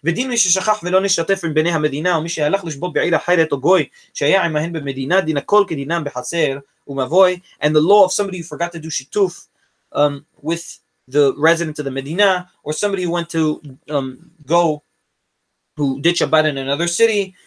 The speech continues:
or a goy that lived in the Medina, it's all, we, we treat the Medina, we treat the city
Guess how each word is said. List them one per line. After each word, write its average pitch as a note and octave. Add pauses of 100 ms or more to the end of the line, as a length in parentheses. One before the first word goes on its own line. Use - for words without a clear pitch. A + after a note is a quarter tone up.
(160)
or D#3
a C#3+
goy F#3+
that E3
lived E3
in D3+
the C#3+
Medina, F3+ (300)
it's E3+
all, G3+
we, E3 (120)
we C#3+
treat A3+
the F#3
Medina, D#3+
we D3+
treat F#3
the -
city G3+